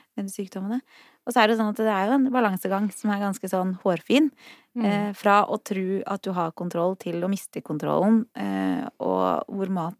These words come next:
Speaker 1: kanskje kan gå over til å bli mer det du jobber med, som jobb-, du jobber jo på Modum Bad.
Speaker 2: Mm. Jeg jobber med spiseforstyrrelser
Speaker 1: Mhm.
Speaker 2: på Modum Bad.
Speaker 1: Mhm.
Speaker 2: Mm. Så ser jo også der innimellom at det er pasienter som har,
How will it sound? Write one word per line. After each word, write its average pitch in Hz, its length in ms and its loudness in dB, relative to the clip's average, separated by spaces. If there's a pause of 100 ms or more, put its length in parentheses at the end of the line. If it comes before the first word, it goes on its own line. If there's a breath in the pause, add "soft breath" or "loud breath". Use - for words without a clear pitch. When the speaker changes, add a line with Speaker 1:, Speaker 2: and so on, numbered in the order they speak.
(160)
Speaker 1:
kanskje 180 480 -4 (100)
kan 196 180 -4
gå 190 100 -2
over 78 240 -4
til 185 140 -6
å - 20 -4
bli 185 140 -2
mer 180 140 -2
det 175 260 -2
du 175 80 -4
jobber 175 240 0
med, 262 180 4
som 247 120 4
jobb-, 202 160 0
du 214 80 2
jobber 180 260 4
jo 175 140 -2
på 190 160 0
Modum 175 320 0
Bad. 254 260 4 (680 loud breath)
Speaker 2:
Mm. 202 300 -2
Jeg 208 200 0
jobber 180 260 6
med 202 120 4
spiseforstyrrelser - 640 -2
Speaker 1:
Mhm. 240 240 8
Speaker 2:
på 185 100 2
Modum 170 260 2
Bad. 190 300 4
Speaker 1:
Mhm. 226 340 6
Speaker 2:
Mm. 214 320 2 (840 loud breath)
Så 202 60 -2
ser 165 200 4
jo 190 480 6 (120)
også 208 280 2
der 180 160 8
innimellom 185 480 6
at 190 80 4
det 180 100 4
er 156 100 4
pasienter 185 480 0
som 202 180 2
har, 165 240 2